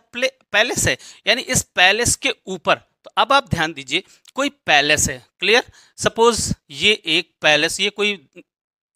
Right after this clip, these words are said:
मकान खड़ा हुआ है, इस मकान के ऊपर वास्तव में एक चिड़िया की पोजीशन हो सकती है। क्या?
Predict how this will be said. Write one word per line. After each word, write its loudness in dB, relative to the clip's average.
मकान 0
खड़ा -4
हुआ -6
है, -10
इस 0
मकान 0
के -6
ऊपर 2
वास्तव 0
में -6
एक -2
चिड़िया 0
की -6
पोजीशन -2
हो -4
सकती -6
है। -4
क्या? 2